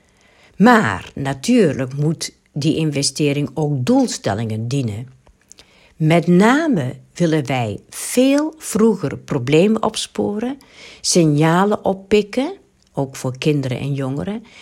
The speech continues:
En in die zin is dat natuurlijk een vorm van preventie. In mijn eerste deel wil ik dan ook die uitdaging toelichten,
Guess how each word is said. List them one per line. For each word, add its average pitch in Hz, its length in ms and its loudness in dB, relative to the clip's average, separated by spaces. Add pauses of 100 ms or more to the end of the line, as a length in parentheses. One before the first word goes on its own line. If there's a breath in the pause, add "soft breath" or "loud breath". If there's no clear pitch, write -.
(220 loud breath)
En 196 260 2
in 180 180 2
die 185 120 2
zin 202 560 0
is 180 200 0
dat 156 200 2
natuurlijk 151 480 -2
een 156 120 -2
vorm 123 360 -4
van 113 320 -6 (280 loud breath)
preventie. 143 880 2 (2250 soft breath)
In 214 120 4
mijn 202 220 4
eerste 277 460 2
deel 226 420 4
wil 208 180 2
ik 208 120 -2
dan 190 140 0
ook 175 280 0
die 233 300 2
uitdaging 165 640 0
toelichten, 117 760 -2